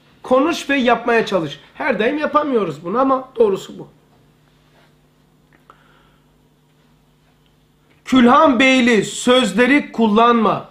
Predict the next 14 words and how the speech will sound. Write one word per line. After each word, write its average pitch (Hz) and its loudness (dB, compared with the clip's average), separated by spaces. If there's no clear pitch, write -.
Sen 233 0
bilirsin. 214 0
Ben 170 -4
yaptım 185 -4
ya 185 -2
biraz 151 -4
önce. 131 -10
Der, 190 0
siteye 196 -2
girme 220 0
dememek 185 -4
lazımmış. 143 -20
Külhan 208 0
Beyli 185 0